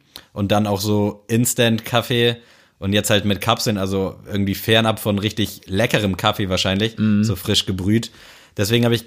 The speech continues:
Speaker 1: überhaupt keinen Bezug zu Kaffee und bin auch immer bei diesen Sachen, also jetzt Cola, Fritz da mit Karamellkaffee und auch so Eiskaffee und so. Wenn Kaffee kalt ist, dann bin ich auch kalt. Also da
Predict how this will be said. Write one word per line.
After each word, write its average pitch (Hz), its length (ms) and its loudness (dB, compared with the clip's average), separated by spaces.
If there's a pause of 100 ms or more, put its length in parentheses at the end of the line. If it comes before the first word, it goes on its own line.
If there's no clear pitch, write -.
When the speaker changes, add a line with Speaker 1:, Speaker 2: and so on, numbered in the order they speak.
(120)
Speaker 1:
überhaupt 131 260 2
keinen 127 200 2
Bezug 123 260 -2
zu 120 120 -4
Kaffee 135 300 -2
und 117 140 0
bin 120 160 -2
auch 117 120 0
immer 117 360 2
bei 107 240 0
diesen 107 640 -2 (160)
Sachen, 107 540 -2
also 101 160 -2
jetzt - 360 -4
Cola, 113 840 2 (120)
Fritz - 600 -8
da 107 340 2
mit 104 380 -4
Karamellkaffee 107 760 0 (340)
und 104 140 -4
auch 110 140 -2
so 120 240 -2
Eiskaffee 131 600 0
und 117 140 0
so. 113 340 -2 (280)
Wenn 117 180 0
Kaffee 151 440 0
kalt 147 360 -2
ist, 156 220 -4
dann 127 400 -2 (580)
bin 127 120 4
ich 123 100 2
auch 117 160 0
kalt. 87 240 0
Also 92 180 -4
da 107 300 0